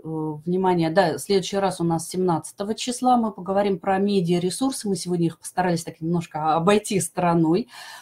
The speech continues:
А, это различные, эм, электронные курсы, м, э, составные части электронных курсов, э, видео, э, ролики, различные записи, аудиокниги сейчас очень часто пошли.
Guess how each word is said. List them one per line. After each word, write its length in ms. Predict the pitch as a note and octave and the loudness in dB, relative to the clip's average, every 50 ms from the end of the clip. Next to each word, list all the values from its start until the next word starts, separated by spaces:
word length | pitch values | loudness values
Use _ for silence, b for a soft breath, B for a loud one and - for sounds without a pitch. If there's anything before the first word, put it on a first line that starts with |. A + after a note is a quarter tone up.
| B B | B B
А, 240 | - D#3+ E3 E3 E3 | -2 2 2 4 4
это 220 | - G3 G3 - G3+ | 2 2 0 2 2
различные, 880 | G3+ G3 F#3+ G#3 G#3+ G#3+ F#3 - - - G3 G3 F#3+ F#3+ F#3 F#3 F3+ | 2 2 2 2 0 0 0 -2 -2 0 2 4 4 4 4 4 2
эм, 920 | F3+ F3 E3 - - D#3 D#3+ D#3 D#3 D3+ D3+ D3+ D3 D3 D3 C#3+ D3 C#3 - | 2 2 0 -2 -2 -4 -4 -4 -2 -2 -2 -2 -2 -2 -2 -4 -4 -4 -2
электронные 680 | E3 F#3 F3+ F3+ - - G3+ G3 F#3 F#3 F#3 G3 G3 | 0 0 0 -2 -4 -2 0 2 4 4 4 4 2
курсы, 840 | - _ - A#3+ B3 A#3+ A3+ - - - - A3+ A3 A3 A3 A3 G#3+ | 0 _ -2 0 0 0 0 -4 -6 -2 0 2 2 4 2 2 0
м, 680 | G3+ G3 - - - D#3 D3+ D3 D3 D3 C#3+ C#3 C3 C3 _ _ _ _ _ _ _ _ _ _ _ _ _ _ _ _ _ _ _ _ _ _ - | -2 -4 -6 -8 -8 -6 -6 -6 -4 -4 -4 -4 -6 -6 _ _ _ _ _ _ _ _ _ _ _ _ _ _ _ _ _ _ _ _ _ _ -20
э, 120 | - - G2 A2 B2 A#2 A2+ A2 - - - - - C3 | -18 -18 -16 -16 -16 -16 -18 -20 -20 -20 -20 -20 -18 -12
составные 500 | - - F3 - - G3 G3 F#3 F3 E3+ | -8 -6 0 4 4 6 6 6 6 4
части 380 | - - A#3+ B3 A#3+ - - | 6 6 6 6 6 4 2
электронных 640 | A3+ G#3+ G#3 - - - G#3+ G#3 G#3 G3+ G3 G3 - - | 0 2 0 0 2 4 4 6 6 4 2 2 0 -2
курсов, 540 | - G3 G3 F3+ E3+ - E3+ E3+ E3 - - | 0 0 0 0 0 -2 -4 -4 -4 -4 -4
э, 340 | D#3+ D3+ D3+ D3 D3 D3 D3 | -4 -2 -2 0 -2 -2 -2
видео, 640 | D3 D3+ G3 A#3 A#3+ G#3 G3+ A3+ A3 G#3+ G#3 G3+ B B B B B B B B B _ | -2 2 4 4 4 4 4 4 4 4 4 2 B B B B B B B B B _
э, 240 | - E3 E3 E3+ F3+ | -2 0 2 4 6
ролики, 680 | F3+ G#3 A3 G#3+ G3+ G3 F#3+ F3 - - F3+ F3 F3 E3+ E3 | 6 6 8 8 6 4 2 0 -2 -2 0 2 2 2 2
различные 640 | E3 E3 E3 - E3 D#3+ C#3+ - - D3+ D3+ D3+ | 0 -2 -2 -2 -2 -2 -2 -4 -4 -4 -2 -2
записи, 640 | D3 C#3+ G3 A3 A#3 G#3+ - - F#3 - - F3+ - - | 0 2 4 4 4 4 2 -2 -6 -2 -2 -2 2 6
аудиокниги 760 | F3 G3+ A3 A3+ A3+ G#3 G#3 G#3+ G#3 G#3 - G#3 G3 F#3+ F3 | 8 10 10 10 8 4 4 2 0 0 0 0 0 2 0
сейчас 440 | E3+ E3+ - - - F#3 F3 - - | -2 -4 -6 -6 -6 -6 -4 -4 -4
очень 260 | E3+ E3+ - - F3 | -6 -4 -4 -6 -6
часто 380 | E3+ - F#3+ F3+ E3+ - - D#3 | -4 -2 -2 -2 -2 -4 -8 -8
пошли. 520 | - - E3 E3+ E3+ - - E3 D#3 D3+ | -4 -2 -2 -2 -2 -4 -4 -4 -4 -4